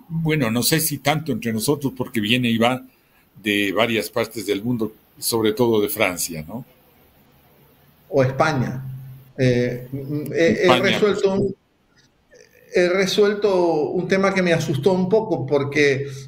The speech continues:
Speaker 2: mi preocupación era que lo pusiste con Agustín Cueva, Bolívar y Andrés. Dije que Andrés ha partido. Así que esa fue mi, mi pequeña preocupación, eh,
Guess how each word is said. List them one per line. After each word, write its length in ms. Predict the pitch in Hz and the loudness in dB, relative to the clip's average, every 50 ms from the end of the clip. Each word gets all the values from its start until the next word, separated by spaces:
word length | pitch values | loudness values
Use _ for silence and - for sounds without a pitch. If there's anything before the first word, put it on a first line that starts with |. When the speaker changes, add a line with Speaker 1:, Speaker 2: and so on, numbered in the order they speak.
| - - | -6 -4
Speaker 2:
mi 100 | 143 131 | -4 0
preocupación 720 | 131 151 143 127 151 151 - 139 127 - 180 170 170 175 | 2 2 2 0 -2 -2 0 0 2 2 2 2 2 2
era 220 | 175 170 175 165 | 2 2 2 0
que 140 | - - 160 | 0 0 0
lo 180 | 147 147 139 147 | 2 2 2 0
pusiste 840 | 143 139 - 180 165 135 - - 180 170 160 156 - 82 - - - _ _ _ _ _ _ _ _ | -2 -2 0 0 0 0 2 2 2 2 4 2 0 -4 -10 -14 -18 _ _ _ _ _ _ _ _
con 500 | - 131 135 139 139 135 131 127 131 - - - 131 | -2 0 0 0 2 2 2 2 0 -2 -4 0 2
Agustín 440 | 135 131 131 131 - 180 170 165 165 | 4 4 4 4 2 2 0 2 2
Cueva, 680 | 180 185 185 180 170 165 160 - - - - _ _ _ _ _ | 2 2 4 4 4 2 2 -2 -10 -14 -18 _ _ _ _ _
Bolívar 760 | - - 165 147 165 196 208 202 185 165 151 135 - - - _ | -2 0 0 2 2 2 4 4 2 2 0 -4 -8 -14 -18 _
y 120 | - 135 131 | -4 0 0
Andrés. 460 | 123 117 127 151 185 196 180 - - | 2 2 2 2 2 2 2 0 0
Dije 280 | 196 175 175 165 151 156 | -2 -2 0 0 -2 0
que 240 | 180 175 160 147 135 | 2 2 4 4 4
Andrés 440 | 131 131 131 131 156 196 196 - - | 2 2 2 2 2 2 2 2 0
ha 140 | 170 131 | -2 0
partido. 600 | - 131 127 127 180 214 214 190 147 127 120 - - - - - - _ _ _ | 0 -2 -2 0 0 2 2 2 2 2 0 0 -4 -12 -20 -20 -20 _ _ _
Así 240 | 139 127 147 143 131 | -8 -4 -2 0 2
que 380 | 143 143 143 127 110 - - - - - - _ - - | 4 4 4 2 2 -2 -6 -12 -20 -20 -20 _ -14 -6
esa 240 | 180 156 139 165 165 | -4 -2 0 0 0
fue 200 | 165 196 196 190 | 2 4 4 4
mi, 460 | 180 170 165 214 220 127 127 131 - - - - | 4 4 4 4 4 4 2 0 -2 -6 -10 -8
mi 160 | - 131 135 131 | -2 0 0 2
pequeña 440 | - 143 131 156 165 165 156 143 | 2 2 2 2 0 0 0 0
preocupación, 800 | - 139 127 127 135 127 127 127 131 - 180 165 151 127 120 - - - - - _ _ _ - | 0 -2 0 0 2 2 2 2 2 2 2 2 2 0 -2 -4 -8 -16 -20 -20 _ _ _ 2
eh, 240 | 143 139 135 135 | 4 4 4 4